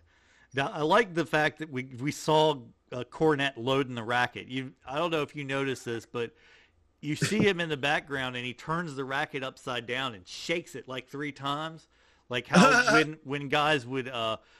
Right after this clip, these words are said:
Speaker 1: quote unquote, load their boot in a, uh,
Speaker 2: Oh,
Speaker 1: if they
Speaker 2: yeah.
Speaker 1: had a loaded boot, they would hit it, like, three times on the canvas to drop whatever piece of metal or whatever was down to the bottom of their boot to make it heavier in the front.
Speaker 2: <laughs> Oh,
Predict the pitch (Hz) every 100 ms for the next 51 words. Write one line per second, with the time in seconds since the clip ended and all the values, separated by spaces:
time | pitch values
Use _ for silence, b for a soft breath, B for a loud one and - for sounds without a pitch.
0 | b - 156 156 147 135 139 123 120 127
1 | 143 151 147 - b b 117 127 120 104
2 | 135 151 - - _ _ _ - 127 131
3 | 127 120 110 107 104 156 156 139 139 131
4 | 123 131 131 117 131 151 131 120 110 -
5 | 151 156 170 - b b 123 131 - 147
6 | 147 147 151 143 135 117 - 139 147 156
7 | - 127 101 101 135 139 - 131 127 131
8 | 127 - 139 - 117 110 120 135 139 135
9 | 156 143 135 143 135 135 131 139 135 139
10 | b b - 131 139 127 120 104 127 127
11 | 127 117 113 101 120 139 151 b b b
12 | b - 131 139 120 101 131 135 147 156
13 | 139 110 - 147 165 175 _ _ _ _
14 | _ _ _ _ _ - 262